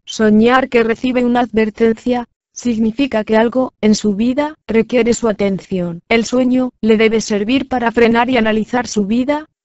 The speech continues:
sus actos y sus consecuencias, para tomar las decisiones adecuadas. Soñar que usted advierte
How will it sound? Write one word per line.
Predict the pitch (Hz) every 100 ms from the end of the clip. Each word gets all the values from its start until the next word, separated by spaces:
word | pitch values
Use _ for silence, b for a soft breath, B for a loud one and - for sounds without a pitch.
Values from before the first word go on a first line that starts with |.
| _
sus | - 226 254
actos | 247 - 254 233
y | 196
sus | 202 185
consecuencias, | - 233 226 214 233 254 262 285 294 - _ _
para | - 233 233
tomar | 214 208 226
las | 226 226
decisiones | 220 214 226 202 233 226 240 220
adecuadas. | 208 196 196 185 175 170 - _
Soñar | - 233 240 254 240
que | 226
usted | 214 240 240
advierte | 254 220 233 240 254 240 233